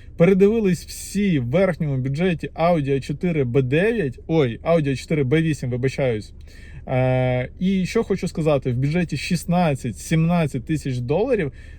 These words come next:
стоять непогані машини, але вони не дотягують до того номіналу, який можна, ну, типу, вони не хороші, вони не погані, але вони не вартують тих сімнадцять-шістнадцять тисяч баксів, які за них просять.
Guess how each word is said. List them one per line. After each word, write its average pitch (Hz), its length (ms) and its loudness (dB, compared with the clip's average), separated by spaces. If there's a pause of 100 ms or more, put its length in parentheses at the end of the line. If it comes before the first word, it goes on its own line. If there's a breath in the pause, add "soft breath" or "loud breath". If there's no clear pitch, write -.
стоять 220 440 4
непогані 220 960 4
машини, 180 680 2
але 180 240 4
вони 196 260 2
не 190 260 4
дотягують 175 600 0
до 135 80 0
того 147 600 0 (320 soft breath)
номіналу, 160 800 4
який 151 340 0
можна, 170 540 2
ну, 180 160 2
типу, 151 600 -2
вони 208 320 2
не 180 400 4
хороші, 156 680 4
вони 175 280 4
не 180 240 6
погані, 135 560 0 (240 loud breath)
але 151 180 4
вони 202 320 2
не 170 320 4
вартують 185 540 0
тих 190 200 0
сімнадцять-шістнадцять 160 1000 -2
тисяч 147 240 -4
баксів, 160 400 -2
які 160 240 -2
за 147 120 0
них 160 200 0
просять. 147 520 -2